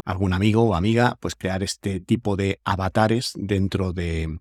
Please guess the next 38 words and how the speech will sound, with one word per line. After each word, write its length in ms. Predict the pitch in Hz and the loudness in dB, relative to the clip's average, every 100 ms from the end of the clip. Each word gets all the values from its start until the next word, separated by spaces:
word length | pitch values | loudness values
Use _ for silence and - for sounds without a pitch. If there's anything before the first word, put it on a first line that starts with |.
| - | -6
de 120 | 101 | -6
estas 220 | - 92 | -4 -6
aplicaciones 540 | 87 95 92 - 98 - | -4 -4 -2 -2 -2 -2
generativas. 680 | 95 85 80 95 78 - | -2 -2 -4 -4 -6 -6
Entonces, 520 | - - 101 104 - - | -10 -6 -4 -2 -6 -6
para 200 | 113 95 | -4 -4
crear 240 | - 98 | 0 0
estos 260 | 113 - 120 | 2 0 2
tipos 280 | - 120 110 | 2 4 4
de 80 | 113 | 4
avatares, 640 | 117 123 120 131 - - _ | 4 4 2 2 -6 -18 _
vais 300 | 117 107 107 | 2 2 4
a 20 | |
necesitar 520 | 113 113 110 110 120 120 | 2 2 2 4 4 2
del 140 | 101 | 2
orden 320 | 107 104 110 | 2 4 4
de 120 | 101 | 4
cincuenta, 1120 | 95 90 92 120 123 120 120 113 113 113 113 110 _ | 0 -4 2 8 8 8 4 2 4 2 0 -6 _
ochenta 580 | - 98 - 117 101 107 | -12 -6 4 4 6 2
fotografías 840 | - 104 107 101 143 131 160 - _ _ _ | 0 0 2 2 0 0 -2 -8 _ _ _
para 200 | 87 90 | -4 -2
que 120 | 87 | -2
quede, 280 | 101 98 92 | 0 0 0
pues, 200 | 82 - | -4 -4
con 140 | 82 | -4
la 80 | 87 | -2
mejor 300 | 82 95 95 | -2 -2 0
calidad 320 | 101 95 104 | 0 2 2
posible 500 | 113 - 131 135 - - | 0 2 2 0 -4 0
y 260 | 113 123 | 2 2
a 120 | - - | 0 -4
partir 420 | 98 - 123 120 | -4 0 4 6
de 120 | 117 | 6
ahí, 260 | 120 139 - | 4 2 -4
pues, 420 | 104 92 90 - - | -2 0 0 -4 -8
hacer 280 | 95 - 110 | -8 2 4
un 100 | 104 | 4
entrenamiento. 720 | 82 82 80 73 69 - | 2 -2 -4 -6 -8 -12